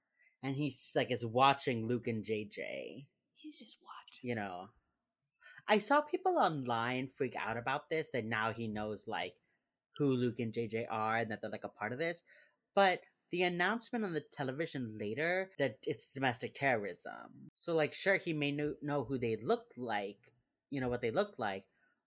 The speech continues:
Speaker 1: but he would think they were part of domestic terrorism. So, like,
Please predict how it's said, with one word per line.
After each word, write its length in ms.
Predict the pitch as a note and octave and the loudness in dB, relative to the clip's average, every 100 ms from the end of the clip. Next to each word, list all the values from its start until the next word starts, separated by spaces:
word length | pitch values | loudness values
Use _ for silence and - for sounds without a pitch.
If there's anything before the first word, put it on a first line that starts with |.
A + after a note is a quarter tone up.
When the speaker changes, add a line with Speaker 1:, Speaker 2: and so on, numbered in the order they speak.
| - | 2
Speaker 1:
but 220 | C#3+ A#2+ | 4 4
he 120 | D#3 | 2
would 200 | C#3+ - | 0 0
think 220 | D#3+ C3 | -2 0
they 80 | C#3+ | 2
were 100 | B2 | 2
part 200 | - A#2 | 2 0
of 80 | G#2 | 0
domestic 360 | G2+ G2+ - - | -4 -6 -8 -10
terrorism. 520 | G2+ B1 - - - | -8 -8 -10 -14 -16
So, 180 | - G2 | -12 -10
like, 300 | E2+ D2 | -8 -8